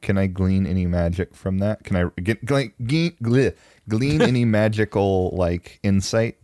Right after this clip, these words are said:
Speaker 1: Uh, if I consult my book and, and look at the runes and stuff, like, what specific schools of magic is it, like, warding against? Like, is this guy doing me-, necromancy? Is he doing, like, illusion? Is he doing
Speaker 2: Yeah, so you see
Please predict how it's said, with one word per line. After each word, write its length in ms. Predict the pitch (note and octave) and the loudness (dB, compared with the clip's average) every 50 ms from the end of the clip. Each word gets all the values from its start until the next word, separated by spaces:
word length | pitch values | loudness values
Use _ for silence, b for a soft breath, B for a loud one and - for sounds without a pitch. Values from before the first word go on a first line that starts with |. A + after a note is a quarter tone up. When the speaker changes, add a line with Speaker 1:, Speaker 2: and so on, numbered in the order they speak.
| _ - | _ -4
Speaker 1:
Uh, 320 | - F#2 F2+ F2+ F2+ F2+ - | 0 0 2 2 0 0 -2
if 160 | - F#2 - F2+ | -2 -2 -2 -2
I 60 | F2+ | -2
consult 340 | - - F2+ - - - - | -2 -4 -4 -4 -4 -4 -2
my 100 | F#2 F2+ | -2 -2
book 480 | E2+ E2+ F2+ - - _ - - - _ - | 0 0 -2 -2 -4 _ -20 -20 -18 _ -6
and, 400 | F2+ F2 F2 E2+ E2+ E2+ F2 - - | -4 -2 -2 -2 -2 -2 -4 -4 -2
and 280 | E2 F2 E2+ E2+ F2 F2+ | -2 -2 -2 -2 -2 -2
look 160 | F2+ - - | -4 -4 -6
at 120 | - - | -8 -8
the 80 | F2+ F2 | -8 -4
runes 320 | F2+ F2 F2+ F2+ F#2 G2 | -2 -2 -2 0 0 -2
and 100 | F#2+ F#2 | -2 -4
stuff, 240 | - - - G#2+ - _ b b b b b | -6 -4 -6 -6 -6 _ b b b b b
like, 160 | b G2+ F2+ G2+ | b -2 0 0
what 140 | G2 - | -2 -2
specific 720 | - - G#2+ - - - A2 - - G2 - _ - - - - | -2 -4 -4 -4 0 -2 -2 0 0 -4 -4 _ -18 -20 -20 -16
schools 380 | - - - G2+ G#2 G2+ F#2+ | -16 -8 -2 0 0 0 2
of 80 | F#2+ F2+ | 0 0
magic 400 | F2+ E2+ F2 F2+ F#2 F#2 - - | 0 0 0 0 0 -2 -2 -2
is 140 | G2 F2 F2+ | -4 -2 -2
it, 180 | F2+ E2+ - | -2 -4 -2
like, 180 | E2+ E2 E2 E2 - | -2 -4 -4 -4 -2
warding 320 | E2+ E2+ F2 F#2 F2+ E2+ | 0 0 2 2 0 0
against? 420 | E2 E2 F2+ G#2 - - - - | -2 0 -2 -2 -4 -4 -8 -2
Like, 160 | - F#2+ F2 B B B B B B B | -2 -2 -2 B B B B B B B
is 40 | |
this 120 | C#3+ D3+ - | -6 -4 0
guy 160 | - F#3 F3+ | 2 2 4
doing 200 | F3 G3 G3 F#3+ | 4 4 2 4
me-, 120 | G3 G#3 - - | 2 0 0 0
necromancy? 840 | D#3+ G3 G3 - - C#3+ A#2+ G2+ F2+ F2 E2 - - - F2 F2 | 2 2 2 2 2 2 4 4 4 2 0 0 0 0 0 2
Is 160 | F2 F2+ F2+ - | 2 2 0 -2
he 140 | - A2 | -4 -4
doing, 340 | G#2 G#2+ A2+ A2+ A#2 A#2 A2+ | 0 2 2 4 4 4 4
like, 300 | G#2+ G#2+ G#2 G2 G2 - | 4 4 4 2 2 2
illusion? 600 | A2+ A#2+ B2+ D3+ D3+ D3 C3 G2+ F#2+ F2 E2+ E2+ | 0 2 2 2 2 0 0 0 0 -2 -2 -2
Is 140 | E2+ F2+ - | -2 -4 -4
he 120 | - G2+ | -4 -6
doing 440 | G2 G2+ G2 F#2+ F#2+ F#2+ F#2 F#2 F#2 - - | -4 -2 0 2 2 2 2 0 -2 -2 -2
Speaker 2:
Yeah, 380 | C#3+ G3+ G#3+ D#3 A#2+ A2+ - | 0 2 4 4 4 2 0
so 720 | - - - - - F#3 F#3 F3 E3+ E3+ E3 D#3+ D#3+ - - _ - - | -2 -4 -2 0 4 4 6 6 6 6 4 4 2 -2 -6 _ -20 -14
you 220 | - F#2+ G#2+ C#3 D3 | -8 -2 0 2 2
see 560 | B2+ - - E3 D3+ D3 C#3+ C#3+ C#3 C3 B2+ | 2 2 2 4 4 4 4 2 2 0 -2